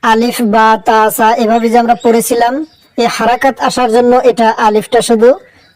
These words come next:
হামজা হয়ে গেল, জবর আসার জন্য জের আসলেও হামজা হবে। দেখুন এগুলো, এটাও হামজা।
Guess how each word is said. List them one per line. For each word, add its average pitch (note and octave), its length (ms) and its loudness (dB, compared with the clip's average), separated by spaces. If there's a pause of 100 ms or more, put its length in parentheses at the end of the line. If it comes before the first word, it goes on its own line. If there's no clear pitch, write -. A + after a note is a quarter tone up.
(220)
হামজা G#3+ 460 -2 (140)
হয়ে G#3+ 220 0
গেল, A3+ 180 0 (1040)
জবর A3 380 0
আসার A3+ 260 0
জন্য A#3 400 2
জের A3 240 2
আসলেও G#3+ 260 0
হামজা A3 420 2
হবে। G#3 260 0
দেখুন G3+ 240 -2
এগুলো, G#3 400 2
এটাও G#3+ 280 -2
হামজা। G3 480 -2